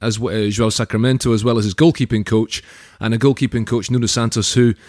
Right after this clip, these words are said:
I think I'm right in saying was at Benfica at the time that Mourinho, as a player at the time when Mourinho was starting his coaching career at Benfica. So he, he, you know, he knows Mourinho going back quite a long way.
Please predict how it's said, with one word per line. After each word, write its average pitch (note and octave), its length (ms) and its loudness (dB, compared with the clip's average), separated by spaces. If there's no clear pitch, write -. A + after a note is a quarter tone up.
I B2 60 -12
think E3 180 0
I'm C3+ 120 2
right C3 160 2
in A#2 60 -6
saying A#2+ 420 0
was A2+ 440 0
at C3+ 180 -2
Benfica A2+ 680 0
at E2+ 80 -8
the G#2+ 60 -8
time A2+ 240 0
that F2+ 100 -4
Mourinho, A2 540 2
as A#2+ 200 -2
a A#2+ 40 0
player C3+ 360 2
at F2 120 -8
the G#2 60 -10
time A#2+ 180 -2
when A2 120 0
Mourinho A2 220 2
was G#2+ 120 -2
starting A2 340 -2
his G2 140 -2
coaching A2+ 360 -2
career G#2 220 0
at F#2 80 -4
Benfica. G2+ 400 -4
So - 80 -2
he, G#2+ 120 0
he, A#2+ 180 -2
you B2 80 -2
know, G2 80 -2
he D3 180 0
knows C3+ 360 4
Mourinho A#2+ 440 2
going A2 220 2
back A#2 220 -4
quite A2 160 -2
a - 40 0
long A2 220 0
way. G#2+ 280 2